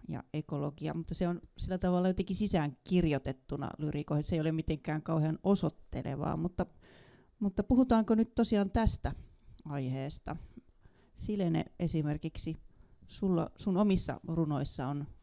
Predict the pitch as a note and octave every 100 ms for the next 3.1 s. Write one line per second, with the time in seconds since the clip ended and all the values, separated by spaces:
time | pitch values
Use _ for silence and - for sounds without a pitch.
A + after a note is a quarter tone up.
0 | - - D3 C#3+ C#3 D3 D#3+ E3 - -
1 | _ - - - - - - E3 D3 D3+
2 | - - D3+ - - F#3 F#3+ D#3 - -